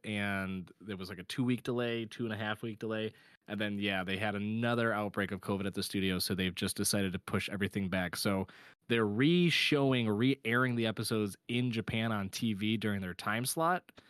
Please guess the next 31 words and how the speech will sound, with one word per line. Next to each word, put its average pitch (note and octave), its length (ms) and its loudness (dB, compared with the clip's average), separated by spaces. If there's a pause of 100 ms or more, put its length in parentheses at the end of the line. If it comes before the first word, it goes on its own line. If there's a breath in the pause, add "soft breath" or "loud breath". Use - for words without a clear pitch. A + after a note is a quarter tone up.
(440 loud breath)
Um, G2+ 440 0 (500)
but A#2 260 0 (240)
for, A2+ 360 0
uh, G2+ 140 -8
everyone A#2 280 0
else G#2+ 140 -4
watching G#2+ 280 -4
outside G2+ 240 -4
of F#2+ 60 -8
Japan, G2 540 -6 (280)
uh, G#2+ 160 -4
you G#2 160 -2
know, F#2+ 80 -2
for - 100 -8
those F#2+ 220 0
in G2+ 40 0
the G2 80 2
U F#2+ 80 0
S F#2 140 0
watching G2 260 -2
on F2+ 80 -4
Netflix, F#2 400 -6
you G#2 120 0
just G#2 180 -4
won't G#2+ 160 -2
see A2+ 160 2
any A#2 140 2
new B2+ 160 6
episodes G#2 380 0
until F#2+ 260 0
November. E2+ 460 -4